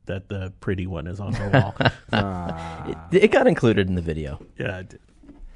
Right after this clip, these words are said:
Speaker 2: Uh, BuzzFeed had a really big story this week, which probably is, should be our biggest tech story this week.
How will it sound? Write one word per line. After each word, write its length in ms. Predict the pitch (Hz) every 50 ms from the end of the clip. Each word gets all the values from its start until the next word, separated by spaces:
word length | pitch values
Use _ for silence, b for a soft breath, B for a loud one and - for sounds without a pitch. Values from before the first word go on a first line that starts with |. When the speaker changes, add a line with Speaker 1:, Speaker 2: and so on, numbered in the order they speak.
| b b b b b -
Speaker 2:
Uh, 80 | 156 147
BuzzFeed 480 | 131 - 185 220 - - 214 180 139
had 160 | 131 151 147
a 100 | 143 139
really 340 | 127 113 117 143 165 170 160
big 240 | 139 113 131 120 123
story 240 | - - 127 117 110
this 200 | 104 104 - -
week, 100 | 107 98
which 220 | 110 - - - - _ _
probably 360 | - - 262 269 - 175 123
is, 100 | 101 - -
should 160 | - - 143
be 80 | 120 110
our 100 | 101 95
biggest 580 | 90 - _ - 170 151 131 - - - - -
tech 180 | - 160 170 160
story 240 | - - 113 98 92
this 300 | 85 82 - - - -
week. 240 | 95 92 92 -